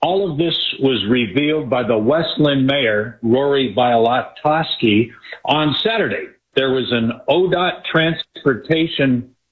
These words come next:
or I'm sorry, an Oregon legislative transportation subcommittee that had a public hearing in Gladstone on Saturday.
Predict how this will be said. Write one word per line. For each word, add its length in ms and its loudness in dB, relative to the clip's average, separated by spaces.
or 140 2
I'm 160 -2
sorry, 380 0
an 160 -2
Oregon 440 0
legislative 760 0
transportation 1000 -2
subcommittee 800 -2
that 140 0
had 200 0
a 140 -4
public 320 -2
hearing 360 2
in 160 2
Gladstone 540 0
on 300 0
Saturday. 460 -2